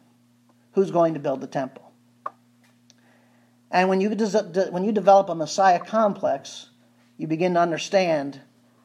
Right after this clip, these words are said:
how Solomon fell. It was never God's intention for Solomon to build the temple. God never commanded David to build it. He never commanded Solomon to build it.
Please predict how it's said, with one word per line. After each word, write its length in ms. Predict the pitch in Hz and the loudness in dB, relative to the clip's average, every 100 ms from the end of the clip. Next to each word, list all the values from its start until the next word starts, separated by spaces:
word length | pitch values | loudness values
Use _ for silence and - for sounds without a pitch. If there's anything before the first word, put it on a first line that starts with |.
| _ | _
how 140 | - 156 | 0 0
Solomon 800 | - 196 190 165 139 131 135 147 _ _ _ _ _ _ _ | 2 2 4 2 -2 -6 -10 -14 _ _ _ _ _ _ _
fell. 460 | - 185 127 - - _ _ _ _ _ _ _ _ _ _ _ _ _ _ - | 2 2 0 -10 -20 _ _ _ _ _ _ _ _ _ _ _ _ _ _ -8
It 40 | |
was 140 | 175 156 | -6 -2
never 340 | 190 220 202 | 4 4 4
God's 300 | 170 180 170 | 2 2 2
intention 500 | 156 143 180 175 147 | -2 -4 -4 -4 -8
for 140 | 143 135 | -10 -10
Solomon 480 | - 156 160 139 135 | 0 2 2 -2 -10
to 60 | |
build 240 | 139 143 143 | -8 -8 -8
the 80 | |
temple. 440 | 143 165 202 - - - - - | -8 -8 -10 -12 -20 -20 -4 4
God 240 | 175 165 | 4 4
never 260 | 165 170 165 | 0 0 -2
commanded 580 | - 165 156 151 139 | -4 0 0 0 -2
David 360 | 139 180 208 196 | 0 2 2 -2
to 60 | 196 | 0
build 240 | 196 208 | 2 2
it. 60 | 185 | 0
He 80 | |
never 220 | 147 147 147 | -2 -2 -2
commanded 460 | 156 147 143 147 - _ _ | -6 -6 -6 -10 -20 _ _
Solomon 640 | - - 165 170 151 135 | -8 0 2 2 -2 -6
to 60 | 131 | -12
build 300 | 127 123 123 | -10 -10 -12
it. 100 | - | -18